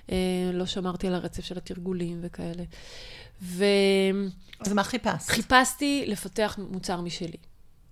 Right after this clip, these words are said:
Speaker 1: ובתור מעצבת טקסטיל, קשה לפתח מוצר שהוא מכיר, כי לא מוכרים טקסטיל לצרכן הס-, הצופ-, הסופי. והעבודה שלי בפולגת הביאה אותי לעבוד הרבה עם מעצבים,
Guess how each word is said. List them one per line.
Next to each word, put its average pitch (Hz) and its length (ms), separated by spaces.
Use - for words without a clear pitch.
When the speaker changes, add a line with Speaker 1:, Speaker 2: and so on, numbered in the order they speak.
Speaker 1:
ובתור 180 680
מעצבת 208 340
טקסטיל, 311 680
קשה 220 380
לפתח 240 560
מוצר 202 680
שהוא 190 220
מכיר, - 380
כי 165 340
לא 180 120
מוכרים 190 340
טקסטיל 170 600
לצרכן 175 640
הס-, 160 200
הצופ-, 170 380
הסופי. - 380
והעבודה 208 400
שלי 294 140
בפולגת 240 560
הביאה 214 220
אותי 214 180
לעבוד 190 260
הרבה 180 180
עם 185 120
מעצבים, 233 760